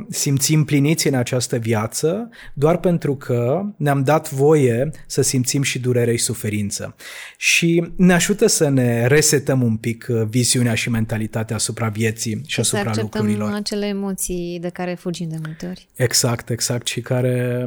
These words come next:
Speaker 1: de fiecare dată sunt mai rapide decât suntem noi. Și apropo de conectare, e această...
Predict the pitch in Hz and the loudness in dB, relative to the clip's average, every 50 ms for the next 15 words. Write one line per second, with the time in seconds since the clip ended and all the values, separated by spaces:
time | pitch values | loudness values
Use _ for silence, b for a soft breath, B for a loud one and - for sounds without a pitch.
0 | 127 - - 143 139 131 - 147 139 - 147 135 131 131 123 - 131 - 147 131 | -6 -4 0 0 0 2 2 0 0 0 0 0 0 0 0 0 0 0 0 0
1 | - 147 127 127 123 120 - - 127 123 123 113 110 110 - 110 - - 107 110 | 0 0 0 2 0 0 0 -2 -2 -2 -2 -2 -4 -6 -6 -6 -4 -2 -2 0
2 | - 113 110 110 107 107 104 98 - - B B B B B B B B B B | 0 0 0 0 0 0 -2 -2 -4 -6 B B B B B B B B B B
3 | B B B B B B - - 180 156 - 165 - - 190 185 220 208 202 - | B B B B B B 0 0 2 2 2 2 2 2 2 2 2 2 2 2
4 | 165 151 139 - - - - 117 120 120 139 170 185 185 156 156 160 165 - - | 2 2 2 0 -2 -2 -2 0 2 2 2 2 2 2 2 2 2 0 0 -2
5 | 160 160 - - - - | -2 -2 -2 -2 -2 0